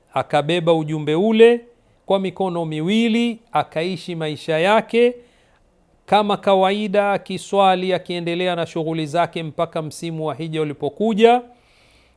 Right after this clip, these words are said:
akawatangazia maswahaba wote waliokuweko na wenye kuweza kuja hija waje, kwa sababu anakwenda kuwaaga. Mtume akaenda akafanya hija. Alipomaliza hija hii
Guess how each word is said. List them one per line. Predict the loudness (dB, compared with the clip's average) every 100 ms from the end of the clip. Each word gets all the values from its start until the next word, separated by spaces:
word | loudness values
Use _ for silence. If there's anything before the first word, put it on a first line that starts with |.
| _
akawatangazia | -2 0 0 0 0 -6 -4 -4 -4 -8 -8
maswahaba | -6 -6 -6 -6 -4 -2 0
wote | 4 4 2 0
waliokuweko | -2 0 -2 -4 -2 -2 -2 -4 -2
na | -6
wenye | -6 -10
kuweza | -10 -4 -2 0 -2
kuja | -8 -8 -6
hija | -4 -6 0 2 2
waje, | 2 0 0 -2 -2 -6 _ _
kwa | -10
sababu | -6 -2 -2 -4 -6
anakwenda | -10 -10 -10
kuwaaga. | -8 -6 -6 -4 -6 -8 -12 -14 _ _ _ _ _ _ _ _ _ _ _ _ _ _
Mtume | -20 -12 -8 -8
akaenda | -8 -8 -8
akafanya | -8 -12 -12 -10
hija. | -10 -4 -4 -6 _ _ _ _ _ _ _ _ _ -8
Alipomaliza | -6 -6 -8 -6 -4 -4 -4 -4 -6
hija | -8 -8 -8
hii | -4 -2 -2 -4